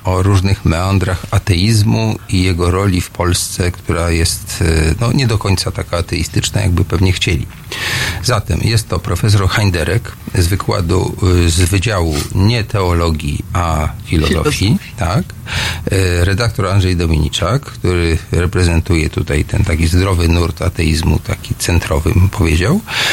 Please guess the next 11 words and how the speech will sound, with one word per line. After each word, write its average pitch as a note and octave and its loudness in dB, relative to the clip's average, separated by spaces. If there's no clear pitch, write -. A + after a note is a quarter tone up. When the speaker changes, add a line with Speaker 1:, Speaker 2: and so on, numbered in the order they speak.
Speaker 1:
i C#3 2
mecenas A2+ 0
Mirosław G2 0
Woroniecki, G2+ -2
adwokat, F#2+ 0
założyciel F2+ 0
i F2 0
prezes G2+ 0
Stowarzyszenia F2+ 0
Kongres F2+ -2
Świeckości. - -4